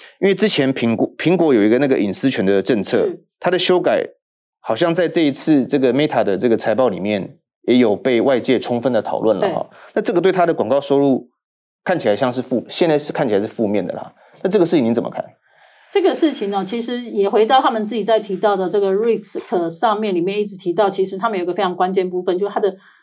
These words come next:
Speaker 2: 所谓的资料到底要怎么被使用这件事情。那资料怎么被使用，一方面就，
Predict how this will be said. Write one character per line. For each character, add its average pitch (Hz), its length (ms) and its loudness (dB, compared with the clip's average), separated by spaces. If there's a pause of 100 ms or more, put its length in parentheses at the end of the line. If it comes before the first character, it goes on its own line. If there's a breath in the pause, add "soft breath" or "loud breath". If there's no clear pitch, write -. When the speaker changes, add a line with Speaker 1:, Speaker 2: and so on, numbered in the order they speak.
(120)
Speaker 2:
所 - 160 0
谓 247 140 4
的 214 120 4
资 240 220 -4
料 233 160 2
到 214 160 0
底 180 120 -4
要 196 120 -4
怎 170 120 -10
么 160 100 -14
被 185 320 -4
使 - 340 -4
用 190 220 0
这 175 120 -4
件 165 200 -2
事 165 160 -4
情。 - 300 -10
那 233 100 2
资 247 160 -4
料 254 160 2 (140)
怎 175 100 -4
么 170 120 -2
被 226 200 2
使 180 200 -4
用， 208 260 2
一 190 60 -6
方 214 180 0
面 214 160 -2
就， 214 200 4